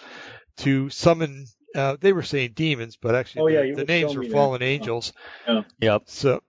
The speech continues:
Speaker 1: you know, it's like, okay, you know, you guys wanna fool the algorithm, but let's be a little careful here because you're actually summoning demons, you know? It's, um, let's be careful. <laughs>
Speaker 3: I know there's a, there's a T V series called Supernatural.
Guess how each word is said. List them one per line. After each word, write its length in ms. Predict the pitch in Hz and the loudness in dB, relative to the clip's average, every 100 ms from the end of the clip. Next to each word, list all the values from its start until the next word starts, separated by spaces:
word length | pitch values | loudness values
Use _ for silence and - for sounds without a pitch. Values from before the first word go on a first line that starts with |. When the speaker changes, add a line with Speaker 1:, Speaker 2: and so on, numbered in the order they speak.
| _ _ _ | _ _ _
Speaker 1:
you 100 | 175 | -2
know, 180 | 151 139 | 0 -2
it's 180 | 139 - | -4 -4
like, 200 | 147 214 | -4 -2
okay, 380 | 208 214 185 233 | 0 2 0 0
you 100 | 220 | -2
know, 100 | 220 | -2
you 140 | 220 | -2
guys 320 | 220 240 240 196 | 0 2 2 0
wanna 280 | 202 165 139 | -2 -2 -4
fool 260 | - 180 | -6 -4
the 140 | 156 143 | -2 2
algorithm, 540 | 160 190 151 123 127 | 2 0 -2 -4 -2
but 100 | 147 | -2
let's 160 | 208 - | -2 -2
be 140 | 254 | -2
a 60 | 214 | 0
little 180 | 185 127 | 0 -2
careful 520 | - 131 170 - 131 | -2 0 -2 -4 -6
here 220 | 120 123 | 0 0
because 400 | 123 - 131 117 | 0 -2 -2 -2
you're 100 | 127 | 0
actually 440 | 156 - 143 120 110 | 0 0 -4 -4 -2
summoning 540 | - 147 151 127 113 | 0 0 0 -4 -4
demons, 520 | 127 147 147 107 - | -2 -2 -2 -4 -6
you 60 | 117 | -4
know? 220 | 120 143 | 0 0
It's, 240 | 143 - - - - - - - - _ - | 0 -8 -12 -14 -12 -12 -12 -14 -18 _ -4
um, 380 | 127 127 131 127 | -2 0 -4 _
let's 180 | 208 - | -6 -2
be 120 | 294 | -4
careful. 800 | - - 151 202 - 98 - - - - 254 - - - | 0 0 0 -2 -6 -8 -8 -4 -2 2 2 2 -20 -20
<laughs> 600 | - - - - _ _ - | -18 -14 -14 -16 _ _ -4
Speaker 3:
I 100 | 98 | 0
know 140 | 104 | 2
there's 220 | 101 92 | 0 0
a, 140 | 92 82 - - - _ - | -2 -2 -8 -20 -20 _ -2
there's 160 | 92 | 0
a 60 | 85 | 0
T 200 | - 101 | -2 -4
V 180 | 92 101 | 0 2
series 460 | - 87 82 78 | 2 0 -4 -6
called 240 | - 87 80 | -2 -2 0
Supernatural. 1040 | - 95 80 82 85 82 - 76 76 78 | -2 -2 -2 -2 0 -2 -2 -2 -2 -8